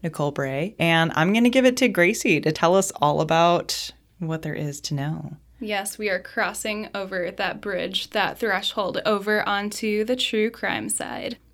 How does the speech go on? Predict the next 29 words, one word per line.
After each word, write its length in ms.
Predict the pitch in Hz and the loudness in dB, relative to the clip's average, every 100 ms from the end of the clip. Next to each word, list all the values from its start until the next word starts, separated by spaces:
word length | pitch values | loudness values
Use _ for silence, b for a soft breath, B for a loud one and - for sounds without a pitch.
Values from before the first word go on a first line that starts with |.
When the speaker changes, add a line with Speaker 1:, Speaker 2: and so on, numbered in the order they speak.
| _ - | _ -2
Speaker 2:
If 160 | 233 | 2
the 100 | 247 | 2
urban 340 | 240 240 285 240 | 4 6 8 8
legend 520 | 208 202 190 180 185 | 6 2 -2 -4 -4
of 140 | 202 | -8
Hell's 320 | 202 208 214 208 | -4 -2 -2 -2
Bridge 280 | 196 185 | -2 0
is 200 | - 196 - | -2 -6 -4
actually 400 | 185 190 - 226 | -4 -2 -4 -2
confirmed 480 | 240 226 214 208 226 | -4 -4 -2 -4 -4
to 80 | 214 | -4
be 120 | 208 | -4
just 220 | 202 - | -4 -4
that, 280 | 208 202 - | -4 -4 -6
a 80 | 196 | -6
legend, 600 | 196 190 190 170 175 175 _ _ _ _ _ | -4 -4 -4 -6 -8 -12 _ _ _ _ _
then 200 | 214 214 | -2 0
how 160 | 208 220 | 0 2
might 240 | 247 254 | 2 0
we 400 | 226 226 226 - - | -2 -2 -4 -8 -6
explain 840 | 214 208 - 214 208 208 175 175 - | -4 -4 -6 -4 -4 -4 -6 -6 -6
the 160 | 202 | -4
undoubtedly 580 | 208 208 202 220 233 254 | -2 0 0 0 0 0
chilling 320 | 247 220 214 | 0 -2 -4
findings 640 | 208 190 214 175 147 185 - | -4 -4 -2 -4 -4 -6 -4
from 280 | 202 202 | -4 -4
the 60 | 196 | -6
paranormal 640 | 190 202 196 196 196 196 | -6 -4 -4 -4 -6 -6
investigators? 1080 | 190 185 208 - 190 - - - - - | -6 -6 -6 -8 -8 -8 -8 -10 -8 -8